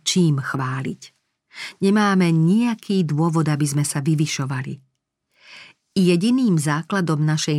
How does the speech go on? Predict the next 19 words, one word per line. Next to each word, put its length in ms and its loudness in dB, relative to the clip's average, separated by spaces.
nádeje 720 -2
je 240 0
Kristova 560 -2
spravodlivosť, 960 -4
ktorá 400 -2
je 80 0
nám 320 0
pripočítaná, 1040 0
a 80 2
spravodlivosť, 1040 -2
ktorú 400 2
Duch 320 -4
Svätý 560 -2
pôsobí 720 -2
v 80 -2
nás 560 -2
i 80 4
naším 640 -2
prostredníctvom. 1120 -6